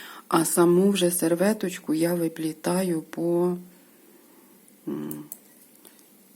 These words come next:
по ось цій схемі. Тому що тут є ось ці галочки є. Так, ну, я їх називаю так, галочки, да?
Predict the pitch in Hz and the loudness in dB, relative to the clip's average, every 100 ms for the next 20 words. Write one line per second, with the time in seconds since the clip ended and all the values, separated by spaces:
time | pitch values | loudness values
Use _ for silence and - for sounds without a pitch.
0 | - - 185 - 151 - - 175 165 - | -10 -2 -2 0 -2 -2 0 0 0 0
1 | 170 156 139 139 139 - - _ _ _ | 2 2 2 -4 -10 -20 -20 _ _ _
2 | _ - _ _ - _ _ _ - - | _ -20 _ _ -20 _ _ _ -18 -16
3 | - - - 170 185 175 - 175 175 175 | -18 -12 -2 2 2 2 0 0 2 4
4 | 190 214 208 175 175 151 147 165 185 190 | 4 4 2 4 4 4 2 4 6 4
5 | 165 165 - - 151 - 175 160 143 143 | 2 2 -2 -6 -8 0 2 2 0 -2
6 | 151 156 - 156 160 160 165 - - _ | -2 -2 -6 -6 0 2 0 -2 -20 _
7 | - _ - 160 262 240 156 156 160 156 | -20 _ -2 6 10 10 8 6 2 4
8 | 156 147 143 147 147 147 139 147 - - | 0 0 -4 -6 -6 -6 -6 -6 -8 -6
9 | 156 | -6